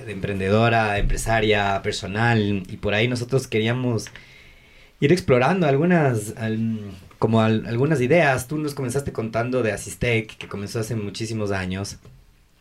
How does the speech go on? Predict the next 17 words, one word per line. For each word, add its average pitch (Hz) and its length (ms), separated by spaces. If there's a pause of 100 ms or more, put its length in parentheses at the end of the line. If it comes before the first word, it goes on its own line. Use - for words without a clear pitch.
y 120 100
cómo 139 220
crees 139 240
que 139 80
ha, 123 160
ha 110 200
ido 117 160
evolucionando 98 640
Asistec. 95 380
Pero 107 180
después, 143 420 (600)
o - 80
sea, 131 160
así 131 160
como, 131 480 (240)
como 117 340
de 101 520